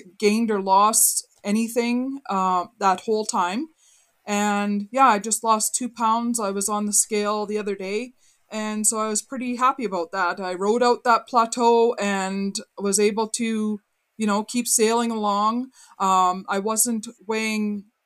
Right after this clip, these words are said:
every day or even my once a week weigh-ins changed ev-, every two weeks. So, um,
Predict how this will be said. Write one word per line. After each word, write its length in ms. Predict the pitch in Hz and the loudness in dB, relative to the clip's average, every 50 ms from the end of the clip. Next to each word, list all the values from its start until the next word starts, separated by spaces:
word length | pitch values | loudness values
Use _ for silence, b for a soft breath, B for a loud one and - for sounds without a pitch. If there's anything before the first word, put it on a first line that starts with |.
| _ _ _ _ _ _ _ _ _ _ _ _ _ | _ _ _ _ _ _ _ _ _ _ _ _ _
every 300 | - 214 208 196 226 214 | 0 0 0 2 2 2
day 440 | 196 208 196 202 214 226 262 285 277 - | 2 4 6 6 6 6 4 2 0 -2
or 420 | - 190 185 180 175 180 180 - - | 0 0 2 4 4 4 2 0 -2
even 680 | 214 220 196 226 226 220 220 220 214 214 214 - - _ _ _ _ _ _ _ - | -4 -4 -4 -2 -2 -2 -2 -2 -4 -4 -6 -8 -12 _ _ _ _ _ _ _ -6
my 200 | 208 208 196 190 | -4 -4 -2 -2
once 320 | 190 214 226 226 214 - | -2 -2 -2 0 0 -2
a 60 | 226 | -2
week 320 | 202 190 233 247 240 240 _ - - _ _ _ _ _ _ _ - | -4 -4 -4 -6 -6 -8 _ -20 -20 _ _ _ _ _ _ _ -8
weigh-ins 640 | 208 226 226 240 247 269 269 277 285 277 262 - | -4 -2 -2 0 -2 -2 -2 -2 -2 -2 -2 -2
changed 480 | - - - 233 226 226 233 226 233 - - - - | -4 -6 -6 -4 -4 -4 -6 -6 -8 -12 -14 -10 -6
ev-, 160 | 233 240 - - - | -6 -6 -6 -6 -6
every 420 | 220 214 214 226 233 220 214 _ _ _ _ | -6 -6 -6 -6 -8 -8 -10 _ _ _ _
two 160 | - 285 285 | -8 -8 -6
weeks. 400 | 240 196 180 - - - - - - b b b b b b b | -6 -8 -10 -8 -4 -4 -4 -4 -4 b b b b b b b
So, 680 | - - - 208 202 196 196 196 196 190 196 190 - _ _ _ _ _ _ _ _ _ _ - | 0 2 4 4 4 2 2 2 2 0 0 -2 -6 _ _ _ _ _ _ _ _ _ _ -8
um, 600 | 190 190 185 185 180 180 180 180 180 180 185 | -4 -4 -2 -2 -4 -4 -8 -12 -16 -18 -20